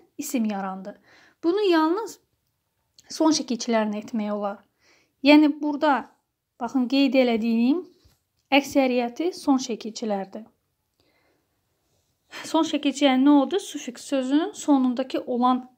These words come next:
şəkilçilər. Amma prefikslər, yəni ön şəkilçilər, bunlar yalnız ismi artıranda biz əmələ gətirə bilərik. Yəni artıq bir isimimiz var, onun qarşısına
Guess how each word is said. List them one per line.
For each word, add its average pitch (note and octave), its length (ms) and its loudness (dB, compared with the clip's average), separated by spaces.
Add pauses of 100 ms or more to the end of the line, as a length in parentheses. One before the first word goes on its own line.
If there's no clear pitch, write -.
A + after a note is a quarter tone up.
şəkilçilər. G3+ 760 -8 (680)
Amma D#4 300 6
prefikslər, F4+ 800 -2 (520)
yəni B3+ 360 2 (160)
ön C#4+ 240 6 (320)
şəkilçilər, G#3+ 680 -10 (360)
bunlar G#4 300 4
yalnız D#4+ 440 2 (180)
ismi D#4+ 360 2
artıranda G#3 800 -4 (400)
biz G#3+ 180 -8
əmələ G#3 380 -6
gətirə A3 320 -8
bilərik. A3 160 -2
Yəni C#4 180 4
artıq D4 380 0
bir D4 160 -2
isimimiz B3 560 -4
var, A3 320 0
onun C#4+ 320 2
qarşısına B3+ 560 -4